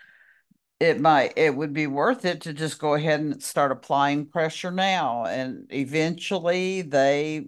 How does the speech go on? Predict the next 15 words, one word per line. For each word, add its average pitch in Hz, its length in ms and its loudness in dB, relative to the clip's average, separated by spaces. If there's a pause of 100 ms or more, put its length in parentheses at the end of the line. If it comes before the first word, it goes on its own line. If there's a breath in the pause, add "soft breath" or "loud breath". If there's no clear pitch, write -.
might 147 460 0
find 156 420 -2
it's 147 220 -8
a 151 80 -8
popular 165 580 -2
thing 175 360 -4
to 190 180 -2
agree 190 540 -4
with 143 180 -4
the 143 100 -2
public. 110 600 -4
Who 202 160 -4
knows? 113 580 -4 (400 soft breath)
Miracles 131 640 -2
happen. 160 640 0